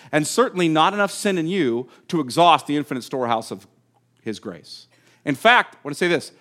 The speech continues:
our finite deeds can't even make a dent in his grace. Did you hear that? Th-, think of it this way. Here's the thing about infinite grace,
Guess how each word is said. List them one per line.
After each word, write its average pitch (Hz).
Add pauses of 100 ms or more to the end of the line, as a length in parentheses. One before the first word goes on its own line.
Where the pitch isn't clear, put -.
(140)
our 170
finite 190
deeds 160 (280)
can't 170
even 160
make 151
a 135
dent 110
in 107
his 101
grace. -
Did 98
you 117
hear 156
that? 214 (840)
Th-, -
think -
of 220
it 185
this 170
way. 101 (440)
Here's 247
the 220
thing 202
about 151
infinite 170
grace, 123